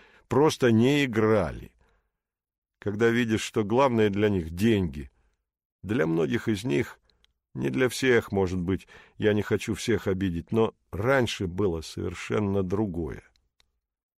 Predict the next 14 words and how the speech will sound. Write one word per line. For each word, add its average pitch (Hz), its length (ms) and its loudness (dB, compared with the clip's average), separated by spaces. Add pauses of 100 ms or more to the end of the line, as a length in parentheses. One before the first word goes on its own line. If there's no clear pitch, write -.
(480)
Я 110 240 2
подружился 117 720 0
с 87 80 -6
Бобровым. 101 640 4 (800)
Он 117 160 -2
тоже 110 320 2
был 107 200 2
моим 104 320 4
учителем 101 520 0
жизни. 90 400 -2 (480)
Он 120 220 0
мне 117 220 4
рассказывал 110 560 2
однажды, 101 540 2